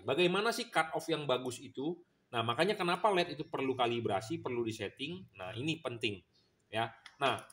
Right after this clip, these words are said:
mangkok ini adalah bagian paling penting. Nah, nanti Anda order led ini, kasih tahu untuk mobil apa, ya, kasih lihat kita foto depan mobilnya, supaya kenapa saya bisa mengkalibrasi lebih baik.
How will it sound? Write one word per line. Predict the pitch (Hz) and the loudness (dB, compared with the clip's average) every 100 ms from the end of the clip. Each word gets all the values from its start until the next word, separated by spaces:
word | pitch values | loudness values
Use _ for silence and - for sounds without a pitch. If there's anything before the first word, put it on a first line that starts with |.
| - 151 | -4 4
mangkok | 170 175 202 - | 4 6 0 0
ini | 214 247 226 | -4 0 0
adalah | 156 165 190 | 0 2 4
bagian | 143 131 139 156 | 4 4 2 2
paling | 147 123 120 | 0 0 -2
penting. | 123 120 104 | -8 -8 -10
Nah, | 95 95 - _ _ _ - - | -8 -12 -12 _ _ _ -20 -2
nanti | 208 277 294 233 214 - _ - | 2 2 2 -2 -2 -6 _ -8
Anda | 147 170 180 190 175 | 0 2 4 4 4
order | 185 185 160 120 110 | 4 4 2 0 0
led | 113 107 - | 0 0 -4
ini, | 135 107 98 | -10 -10 -10
kasih | - 131 165 180 | -4 -2 2 4
tahu | 196 180 | 6 6
untuk | 151 151 | 4 -4
mobil | 139 123 120 101 | -4 0 0 2
apa, | 107 - 110 101 95 95 - _ | -2 0 2 4 2 -4 -14 _
ya, | - 120 135 - | 0 2 2 -4
kasih | 120 147 - _ _ - | -2 -4 -4 _ _ 2
lihat | 165 180 - | 6 6 4
kita | 170 180 | 2 2
foto | - 165 160 | 2 -2 -2
depan | 139 151 143 | -2 -2 -2
mobilnya, | 143 156 156 143 | 0 2 2 0
supaya | - 143 156 | 2 4 4
kenapa | 175 180 170 | 2 4 4
saya | 160 170 180 | 6 4 4
bisa | 165 | 4
mengkalibrasi | 156 147 139 135 135 127 123 175 | 2 2 4 4 4 4 4 2
lebih | 135 110 | 0 0
baik. | 101 101 104 | 0 -2 -4